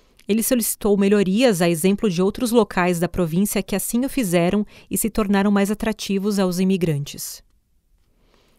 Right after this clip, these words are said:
Neste ponto ocorreu a exoneração do diretor da colônia Conde D, J A Rodrigues Arrasteiro,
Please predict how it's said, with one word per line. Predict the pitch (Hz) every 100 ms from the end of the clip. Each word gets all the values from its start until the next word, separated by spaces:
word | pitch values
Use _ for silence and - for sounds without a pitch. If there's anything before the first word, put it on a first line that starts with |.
| -
Neste | 185 -
ponto | 202 190 214 247
ocorreu | 233 196 190 190
a | 190
exoneração | 214 226 226 208 185 - 190
do | 196 175
diretor | 190 196 - 196
da | 196
colônia | - 185 185 185
Conde | - 185 180
D, | 165 175 208 _ _ _ _
J | - 180 185 -
A | 175 180
Rodrigues | 180 180 165 202 202 214
Arrasteiro, | 202 202 - 180 165 147